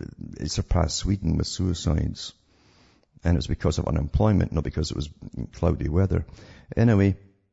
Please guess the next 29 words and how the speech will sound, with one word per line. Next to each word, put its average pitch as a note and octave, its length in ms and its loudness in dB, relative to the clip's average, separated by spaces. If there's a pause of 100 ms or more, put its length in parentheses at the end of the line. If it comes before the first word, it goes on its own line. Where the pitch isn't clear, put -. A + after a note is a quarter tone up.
(640)
I'll - 80 0
put - 160 0
this - 160 0
link F2+ 260 2
up - 180 -2
too, G2+ 220 2
and F2 80 4
all A2+ 160 4
these F2+ 220 0
links E2+ 220 0
that C#2 60 -2
I'll E2 60 0
mention E2+ 360 0
tonight E2+ 500 -2
on D#2+ 160 0
cutting D#2+ 480 -4
through - 180 -10
the - 60 -4
matrix - 320 -6
dot - 260 -8
com. F2+ 380 -2 (1700)
And F2+ 560 4 (300)
there's F2 160 -4
also F#2+ 200 0
one F2 200 2
called E2 240 -2
Kansas F#2 560 0
City - 420 -2
Austerity, G2+ 640 0